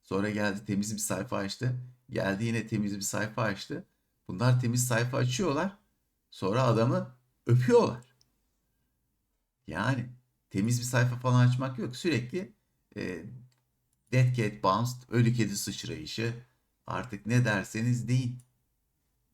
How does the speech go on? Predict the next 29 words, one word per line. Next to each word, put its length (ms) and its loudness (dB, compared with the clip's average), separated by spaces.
Sürekli 1000 0
aynı 280 0
muhabbet. 680 -4
Hop 240 -10
geri 240 -8
gel. 180 -12
Yine 260 -8
bir 60 -16
şey 200 -12
tuttuk 360 -20
yukarı 300 -14
çekti. 440 -16
Geldik 400 0
sola. 480 -4
Yani 260 -12
diğerlerinden 600 2
bir 120 -6
tık 180 -8
daha 220 4
pozitif 420 -6
görünümde 480 6
olan 500 0
sol. 480 -2
En 140 8
azından 280 8
yaptığı 480 6
dibin 180 6
altına 380 6
inmemiş. 580 -2